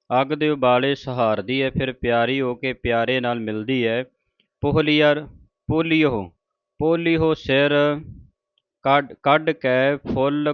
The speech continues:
ਕੁਸੁੰਭ ਚਲੁੰਭ ਖਿਲਾਰੇ", ਡੋਡੀਆਂ ਤੋਂ ਸਿਰ ਕੱਢ ਕੇ ਕੁਸੁੰਭੇ ਦਾ ਰ-, ਫੁੱਲ ਗਾੜਾ ਰੰਗ ਦੱਸਦਾ ਹੈ। "ਖੱਡ ਤੁਰਸੀ ਦੇ ਰੰਗੀ ਹੈ ਕਪਟ ਸਨੇਹੋ ਰਹਿ ਦੇਹ ਚਾਰੇ", ਖੱਟਿਆਂ ਦੀ ਖਟਿਆਈ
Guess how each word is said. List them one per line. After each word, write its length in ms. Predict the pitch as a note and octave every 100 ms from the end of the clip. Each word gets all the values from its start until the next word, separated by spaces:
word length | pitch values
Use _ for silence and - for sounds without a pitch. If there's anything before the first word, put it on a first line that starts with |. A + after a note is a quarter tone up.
| -
ਕੁਸੁੰਭ 600 | C3 - - C#3 D3 D3 C#3+
ਚਲੁੰਭ 460 | - C3 C3+ D3+ D3+ -
ਖਿਲਾਰੇ", 480 | A#2+ A2+ A#2 B2+ G#2 _ _ _ _ _ -
ਡੋਡੀਆਂ 600 | A2 C3 C3 C#3+ D#3 D#3+
ਤੋਂ 300 | D#3 D#3 D#3
ਸਿਰ 320 | D3 C#3 C3+
ਕੱਢ 300 | D3 C#3 D3 D#3
ਕੇ 220 | - D3 -
ਕੁਸੁੰਭੇ 640 | - C3 - D3+ D#3 F3 F3
ਦਾ 180 | D3+ C#3
ਰ-, 100 | B2
ਫੁੱਲ 420 | A#2 A#2+ C3+ C#3+ C3+ G2
ਗਾੜਾ 300 | A#2 E3+ F3+
ਰੰਗ 200 | C3+ B2+
ਦੱਸਦਾ 420 | A#2 G#2+ G#2+ A#2 C3
ਹੈ। 160 | D3 - _ _ _ _ -
"ਖੱਡ 220 | C#3 C#3+
ਤੁਰਸੀ 520 | - D3 D3 - D3+
ਦੇ 220 | D3 D3+
ਰੰਗੀ 420 | C#3+ C3 C3 C#3+ C#3+
ਹੈ 100 | C#3 -
ਕਪਟ 360 | C3+ C#3+ C#3+ C#3+
ਸਨੇਹੋ 560 | - B2+ C3 C3+ C#3+
ਰਹਿ 380 | B2 A#2+ A#2+ C3+
ਦੇਹ 260 | C3 B2+ C#3
ਚਾਰੇ", 600 | - A#2 A#2 C3 A#2 C3 _ _ _ _ _
ਖੱਟਿਆਂ 420 | - C3+ D#3 D#3+ D#3+
ਦੀ 160 | D#3
ਖਟਿਆਈ 580 | D#3 E3 C3 B2+ B2 C#3